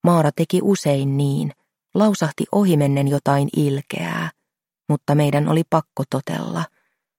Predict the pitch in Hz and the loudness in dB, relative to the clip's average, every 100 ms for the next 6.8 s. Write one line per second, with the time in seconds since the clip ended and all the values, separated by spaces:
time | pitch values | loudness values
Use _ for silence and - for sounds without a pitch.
0 | _ 156 170 - 202 208 175 - 147 139 | _ 2 2 2 0 2 0 0 0 0
1 | 196 196 160 139 - 139 139 143 180 165 | 0 2 2 0 -2 0 2 2 2 2
2 | 139 - 139 139 143 180 175 147 143 139 | -2 -2 -2 0 2 2 2 2 -2 -2
3 | 151 143 143 143 - _ _ _ - 160 | 0 0 -2 -4 -6 _ _ _ 0 2
4 | 156 - 208 170 147 143 147 143 - - | 2 2 2 2 -2 -2 0 0 0 2
5 | 170 151 143 143 143 - - 147 - - | 4 4 4 0 -4 -2 2 2 0 -4
6 | 135 131 135 135 - - 90 151 | -2 0 -2 -6 -10 -8 -6 -6